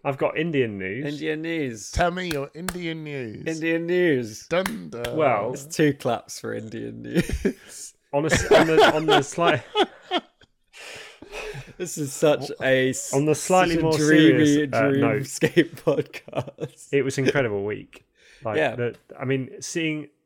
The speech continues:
Speaker 1: one of the seven wonders of the world in the flesh, it was em-, it was quite
Speaker 3: Did you cry?
Speaker 1: emotional, actually. I didn't.
Speaker 3: Did Nikki
Speaker 1: Nikki
Speaker 3: cry?
Speaker 1: did. Yeah.
Speaker 3: Was it, was it that? Was it, to be honest, I even saw the f-,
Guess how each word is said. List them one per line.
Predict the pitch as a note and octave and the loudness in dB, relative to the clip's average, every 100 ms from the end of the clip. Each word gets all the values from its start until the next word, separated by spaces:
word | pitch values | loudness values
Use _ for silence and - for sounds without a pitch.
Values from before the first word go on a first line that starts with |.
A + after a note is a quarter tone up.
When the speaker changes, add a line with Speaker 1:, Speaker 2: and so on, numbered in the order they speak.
| _ - | _ -6
Speaker 1:
one | B2+ C3 | -4 -4
of | B2 | -6
the | B2+ | -8
seven | - A#2+ | -8 -8
wonders | A#2+ A#2 A2+ | -8 -6 -8
of | G#2+ | -6
the | |
world | A2+ A2 G2+ - | -4 -4 -4 -8
in | A#2 A2+ | -12 -12
the | |
flesh, | G#2+ _ - A2 G2+ - - | -14 _ -10 -10 -8 -14 -10
it | B2+ | -6
was | A#2+ | -6
em-, | B2+ C3 C3+ - | -4 -6 -8 -8
it | D3+ | -6
was | D#3+ E3 _ | -6 -10 _
quite | - G3 | -10 -10
Speaker 3:
Did | - G2+ | -12 -14
you | A#2 | -14
cry? | - D3 C3+ G#2 G#2+ | -6 -2 0 0 -2
Speaker 1:
emotional, | A2+ G#2+ D3 - G2+ | -4 -6 -8 -10 -14
actually. | F#2+ - A#2+ - | -14 -20 -16 -4
I | B2+ | -2
didn't. | A2+ F#2+ - - _ _ _ _ _ _ _ | -2 -8 -10 -18 _ _ _ _ _ _ _
Speaker 3:
Did | G#2 G2 - | -20 -18 -12
Nikki | C3+ C#3 A2+ | -12 -10 -10
Speaker 1:
Nikki | G#2 F#2+ | -10 -10
Speaker 3:
cry? | F#2 | -10
Speaker 1:
did. | - _ _ _ _ _ - | -14 _ _ _ _ _ -8
Yeah. | A#2+ G#2+ - _ - | -6 -4 -8 _ -16
Speaker 3:
Was | G#2+ A2+ | -12 -12
it, | A2 - | -12 -14
was | A#2+ | -12
it | D3+ E3 | -10 -6
that? | F#3 - | -6 -6
Was | G3 F#3+ | -16 -16
it, | - D#3+ | -18 -16
to | - | -6
be | |
honest, | A3+ F#3+ - | -4 -4 -4
I | D3+ B3+ | -4 -4
even | G3+ C#3+ | -6 -10
saw | - A#2 | -8 -8
the | |
f-, | G#2+ | -8